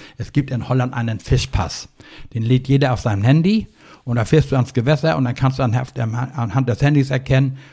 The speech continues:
hier darf ich angeln, da darf ich nicht angeln. Und dieser Fischpass berechtigt, in neunzig Prozent aller Gewässer darfst du da fischen, die nicht gerade im Vereinshand sind. Nicht? Und dann wird das eben ausgesucht und dann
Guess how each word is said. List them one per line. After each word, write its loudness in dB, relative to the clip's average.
hier -2
darf 0
ich -6
angeln, -2
da -6
darf -6
ich -10
nicht -6
angeln. -12
Und -6
dieser 0
Fischpass -8
berechtigt, -8
in -6
neunzig -2
Prozent -4
aller -2
Gewässer -6
darfst -8
du -8
da -8
fischen, -14
die -10
nicht -10
gerade -8
im -10
Vereinshand -10
sind. -12
Nicht? -10
Und -12
dann 0
wird -2
das -4
eben -4
ausgesucht -4
und -2
dann 0